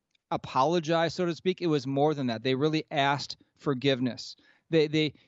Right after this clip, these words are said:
so many times a day when, when we do something wrong or you see someone in the public eye do something wrong, what do they say, Bill?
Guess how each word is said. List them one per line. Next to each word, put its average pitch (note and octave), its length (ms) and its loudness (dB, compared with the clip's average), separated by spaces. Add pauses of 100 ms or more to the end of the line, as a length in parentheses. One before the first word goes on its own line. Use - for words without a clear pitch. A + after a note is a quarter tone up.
(160)
so F#3+ 200 0
many G#3+ 140 0
times F#3 340 -2
a E3 40 -2
day D#3+ 140 4
when, C#3 360 0
when C#3+ 180 2
we D3 120 2
do D#3 180 2
something D3 360 -2
wrong C3+ 320 4
or C3 40 -4
you B2+ 100 -4
see D3+ 160 -4
someone C#3+ 280 0
in C3 40 0
the B2 60 0
public D3 360 0
eye C3+ 160 2
do C3+ 200 -4
something C3+ 340 0
wrong, C3+ 220 4
what D3+ 120 4
do A#3 60 4
they G3 160 0
say, D3+ 260 -2
Bill? A#2+ 320 -2